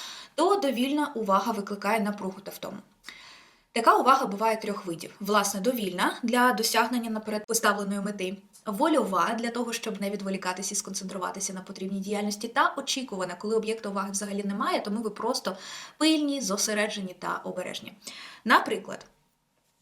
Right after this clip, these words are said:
ви сидите собі тихенько і працюєте за компом у темній кімнаті, бо дякую неку «Укренерго».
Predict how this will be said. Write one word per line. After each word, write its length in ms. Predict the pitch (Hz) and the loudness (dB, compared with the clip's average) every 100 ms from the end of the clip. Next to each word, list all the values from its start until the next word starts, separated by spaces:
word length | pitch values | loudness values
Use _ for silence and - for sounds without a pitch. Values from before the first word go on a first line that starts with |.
| _ - | _ -2
ви 360 | 214 233 381 | 2 4 4
сидите 340 | 381 220 220 262 | 4 2 2 2
собі 220 | 240 208 | 0 -2
тихенько 420 | 208 202 214 240 | -4 -4 -4 -4
і 40 | 196 | -4
працюєте 440 | 185 - 208 202 | -6 -4 -4 -4
за 120 | 180 | -8
компом 360 | 170 175 233 233 | -8 -8 -6 -6
у 40 | 190 | -4
темній 300 | 180 175 170 | -6 -6 -10
кімнаті, 420 | 175 175 - 185 196 | -12 -12 -10 -10 -4
бо 340 | 247 302 262 233 - - - - - | 0 2 2 -2 -10 -18 -18 -18 -4
дякую 340 | - 330 359 269 | 8 8 8 2
неку 200 | 240 214 | 2 0
«Укренерго». 560 | 202 190 180 170 - | -2 -2 -2 -4 -6